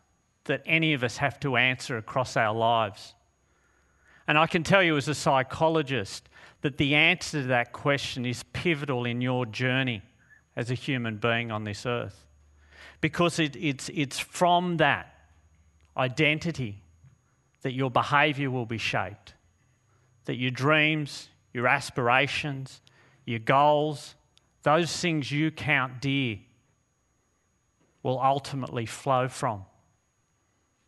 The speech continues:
And given that it's such a pivotal question, I think it's wonderful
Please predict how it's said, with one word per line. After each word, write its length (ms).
And 320
given 420
that 300
it's 220
such 420
a 60
pivotal 480
question, 800
I 40
think 160
it's 200
wonderful 760